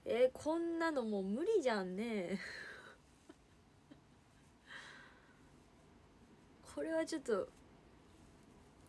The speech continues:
まず東京まで出なきゃなら、そうだよね。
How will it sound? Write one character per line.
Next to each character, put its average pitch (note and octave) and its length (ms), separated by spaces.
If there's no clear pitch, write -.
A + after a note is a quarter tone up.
ま C4 120
ず A3+ 80
東 C#4 220
京 C#4+ 160
ま C#4 80
で A#3 120
出 G#3+ 100
な A#3+ 120
き G3+ 80
ゃ F#3 40
な E3+ 100
ら、 - 80
そ E4 240
う A#3+ 60
だ F#3 80
よ D#3 140
ね。 - 140